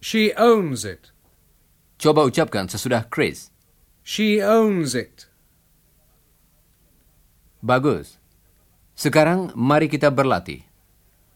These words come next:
Speaker 2: Saudara akan mendengar suatu kalimat dengan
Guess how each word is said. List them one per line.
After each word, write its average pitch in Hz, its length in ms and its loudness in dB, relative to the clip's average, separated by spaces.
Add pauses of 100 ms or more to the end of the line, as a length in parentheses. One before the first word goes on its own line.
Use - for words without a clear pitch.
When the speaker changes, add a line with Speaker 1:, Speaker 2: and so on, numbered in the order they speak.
(140)
Speaker 2:
Saudara 156 560 2
akan 139 320 2
mendengar 117 480 2
suatu 113 320 -6
kalimat 117 640 -2
dengan 104 480 -4